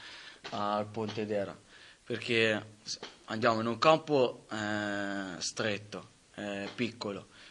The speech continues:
quindi sarà difficile esprimere, eh, il nostro possesso palla. Poi anche,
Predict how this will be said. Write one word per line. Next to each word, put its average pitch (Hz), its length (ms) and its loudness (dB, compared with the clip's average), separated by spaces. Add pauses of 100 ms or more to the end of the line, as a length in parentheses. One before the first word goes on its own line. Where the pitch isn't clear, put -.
quindi 120 200 -2
sarà 117 220 2
difficile 110 720 -2
esprimere, 107 1160 -2 (140)
eh, 98 480 -2
il 104 80 -4
nostro 113 320 -2
possesso 110 540 -2
palla. 90 320 -6 (680)
Poi 147 160 8
anche, 110 1040 2